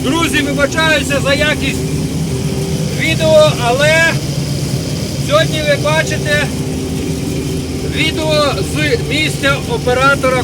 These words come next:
комбайна. Друзі, це ми вже молотим третю діляночку.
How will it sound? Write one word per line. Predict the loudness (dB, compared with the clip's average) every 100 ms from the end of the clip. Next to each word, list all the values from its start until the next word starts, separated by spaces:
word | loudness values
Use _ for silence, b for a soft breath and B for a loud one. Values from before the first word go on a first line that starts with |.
| 0
комбайна. | 0 2 0 0 -2 -4 -4 -4 -4 -4 -4 -4 -4 -4 -4 -4 -4 -4 -4 -4 -4 -4 -6 -6 -2 0 0 0 0 0 0 0
Друзі, | 0 0 0 0 0
це | 0 0
ми | 0
вже | 0 -2
молотим | 0 -2 0 -2 -2 -2 -4 -4 -4 -4 -4 -4 -4
третю | 0 2 2 -2 -4 -2
діляночку. | 0 2 0 -2 -4 -4 -2